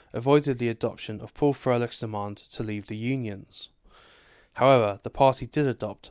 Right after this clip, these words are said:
Luxembourg's programme. Liebknecht led for the Spartacists in negotiations with the shop stewards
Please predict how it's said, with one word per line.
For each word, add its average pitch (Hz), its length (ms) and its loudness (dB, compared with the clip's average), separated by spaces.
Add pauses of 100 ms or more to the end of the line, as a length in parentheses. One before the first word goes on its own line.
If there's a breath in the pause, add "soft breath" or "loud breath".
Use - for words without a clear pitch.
Luxembourg's 104 560 -8
programme. 143 540 -2 (1900 soft breath)
Liebknecht 165 440 2
led 120 200 2
for - 120 -10
the 117 60 -4
Spartacists - 1000 -2
in 117 80 -8
negotiations 113 880 -2
with - 100 -12
the 113 60 -4
shop - 260 -4
stewards - 600 -2